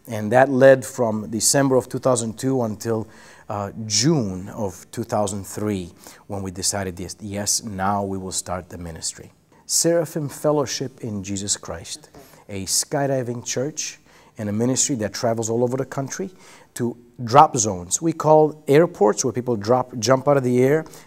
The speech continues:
they're called drop zones, as if we're gonna drop you in this zone. Anyone like you and me, uh, can go and skydive. I didn't know this until I went for the first time.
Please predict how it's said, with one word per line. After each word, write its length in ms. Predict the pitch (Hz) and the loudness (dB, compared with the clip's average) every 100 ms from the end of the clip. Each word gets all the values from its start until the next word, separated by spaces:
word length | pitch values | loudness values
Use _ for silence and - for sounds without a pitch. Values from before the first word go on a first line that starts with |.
| - | -8
they're 80 | |
called 260 | 120 120 117 | -4 -2 -4
drop 320 | 107 113 107 | 0 -2 -2
zones, 320 | 95 85 - | -6 -10 -10
as 260 | - 117 104 | -4 0 2
if 220 | 120 - | 2 0
we're 320 | - _ - | -10 _ -8
gonna 100 | 95 | -6
drop 300 | 90 123 127 | 4 6 6
you 160 | 120 120 | 4 0
in 160 | 131 120 | 2 4
this 160 | 131 | 4
zone. 400 | 120 170 120 85 - - _ _ _ _ _ _ _ _ _ _ | 10 12 12 6 -12 -20 _ _ _ _ _ _ _ _ _ _
Anyone 460 | 190 202 196 185 175 | 4 6 8 8 8
like 340 | 147 131 - | 6 4 2
you 340 | 147 202 233 226 - - - - _ _ _ _ | 0 0 -2 -6 -16 -20 -20 -20 _ _ _ _
and 260 | 139 139 143 | 0 2 2
me, 280 | 160 87 - - _ _ - _ | 0 -2 -12 -20 _ _ -20 _
uh, 200 | - 101 95 | -14 -14 -8
can 180 | 120 107 | -6 -4
go 140 | 107 | -4
and 100 | 98 | -2
skydive. 520 | - - 90 85 82 - - | -4 -2 -6 -8 -10 -4 4
I 100 | 202 | 4
didn't 300 | 214 247 220 | 4 2 2
know 160 | 226 | 0
this 320 | 175 107 95 127 | 0 -2 -4 -4
until 340 | 113 98 117 | -4 -4 -2
I 60 | 110 | 0
went 200 | 107 101 | -2 -6
for 100 | 98 | -10
the 100 | 92 | -12
first 320 | - 90 - | -10 -10 -10
time. 220 | 85 - | -12 -16